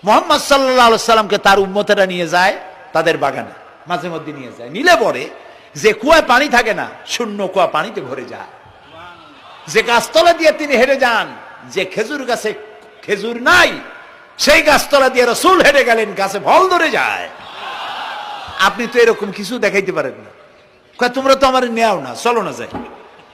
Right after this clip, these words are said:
নিয়ে গেছে, যাইয়া দেখে যে কুয়ার পাড়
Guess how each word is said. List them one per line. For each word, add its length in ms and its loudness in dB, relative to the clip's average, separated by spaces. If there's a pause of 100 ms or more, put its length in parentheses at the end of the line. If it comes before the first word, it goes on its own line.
(180)
নিয়ে 260 -2
গেছে, 280 -8
যাইয়া 220 0
দেখে 420 -6 (500)
যে 220 0
কুয়ার 360 0
পাড় 200 2